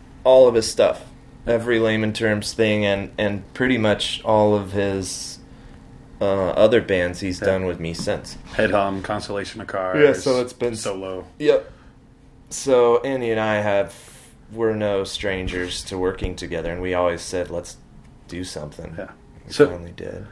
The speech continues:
Speaker 2: so he was living at Little, in Little Rock at the time. Why did
Speaker 1: Yeah.
Speaker 2: you just call him up and be like, "Hey, I got this thing. Let me email you"?
Speaker 1: That's exactly what it was. It's just, uh, me and Michael were the only ones that were,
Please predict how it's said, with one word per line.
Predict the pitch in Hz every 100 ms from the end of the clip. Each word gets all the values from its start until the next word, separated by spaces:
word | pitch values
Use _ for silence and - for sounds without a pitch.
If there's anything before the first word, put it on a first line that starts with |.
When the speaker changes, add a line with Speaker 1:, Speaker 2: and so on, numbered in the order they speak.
| -
Speaker 2:
so | - 117
he | 151
was | 165 139
living | 151 135
at | 110
Little, | 101 117 127 113 -
in | 117 104
Little | 107 120
Rock | 104 95 -
at |
the | 87 -
time. | 107 98 92
Why | 92 131
did | 143 113
Speaker 1:
Yeah. |
Speaker 2:
you | 110
just | 107 -
call | 110 104
him | 107
up | 101
and | 104
be | 101
like, | 98
"Hey, | 110 101
I |
got | 95
this | 98 95
thing. | - 104 87 - - -
Let | 110
me | 110
email | 110 104 98
you"? | 95 - - -
Speaker 1:
That's | 127 120 113
exactly | 107 113 110 117
what |
it | 113
was. | 131 131 117
It's | 101 101
just, | 107 - 110
uh, | 113 110 107 - - - -
me | 123 123
and | 117
Michael | 117 120 113
were | 104 104
the | 104
only | 101 104
ones | 104 101 104
that | 107 101
were, | 101 101 98 101